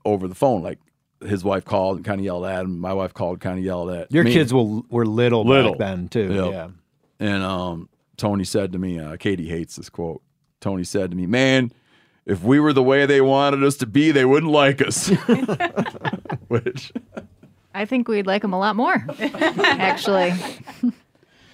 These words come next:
Speaker 1: But, uh, yeah, it, it brings up, I don't know. I think it, uh, it brings up interesting stuff. Marriage is fun, though, man. Um, I'd hate to, I wouldn't wanna go through life not being married.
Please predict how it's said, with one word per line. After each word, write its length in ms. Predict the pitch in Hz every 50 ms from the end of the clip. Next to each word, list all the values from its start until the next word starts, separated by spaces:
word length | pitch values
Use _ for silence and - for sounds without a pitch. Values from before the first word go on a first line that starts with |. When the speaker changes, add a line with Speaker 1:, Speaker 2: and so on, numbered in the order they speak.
| - - - - - - - - _ -
Speaker 1:
But, 120 | - 170 190
uh, 160 | 196 208 196 185
yeah, 180 | 247 269 226
it, 140 | 190 170 170
it 140 | 175 175 151
brings 220 | 180 202 208 156
up, 220 | 190 202 190 190 -
I 120 | 165 269
don't 80 | - 202
know. 220 | 139 131 156 170 180 - _ _ _
I 120 | - 131
think 160 | 131 165 151 151
it, 160 | 143 131 131
uh, 340 | 139 135 127 127 110 - - - _ _ _ _ -
it 140 | 127 123 117
brings 200 | 143 156 147 135
up 120 | 143 -
interesting 420 | 135 139 139 135 127 127 - 110 104
stuff. 340 | - - 147 139 113 - _ _ -
Marriage 300 | 135 160 185 233 277 247
is 120 | 214 196 -
fun, 340 | - - - 226 247 202
though, 140 | 170 139 117
man. 320 | 104 110 113 117 139 165 170 _ _ _ _ _ _ _ _ _ _ _ _
Um, 600 | - - 117 120 117 117 113 113 107 104 95 - _ _ _ _ _ _ -
I'd 100 | 143 156 147
hate 180 | 139 156 143
to, 80 | 113 -
I 80 | 113
wouldn't 180 | 147 175 143 113
wanna 160 | 104 101 98
go 140 | 95 98 92
through 140 | - 107 95
life 220 | 87 90 82 -
not 200 | 90 85 80 73
being 160 | 90 87 82
married. 280 | 80 73 82 90 104 113